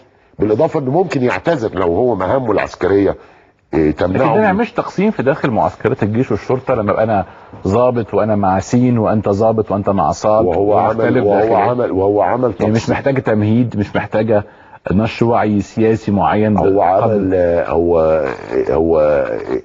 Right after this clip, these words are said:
Speaker 1: ان القضاة يصوتوا في الانتخابات عمل تقسيم في القضاة،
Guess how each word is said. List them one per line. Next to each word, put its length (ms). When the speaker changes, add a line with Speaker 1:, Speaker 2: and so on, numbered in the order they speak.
Speaker 1:
ان 140
القضاة 380
يصوتوا 460
في 60
الانتخابات 480
عمل 240
تقسيم 480
في 120
القضاة، 500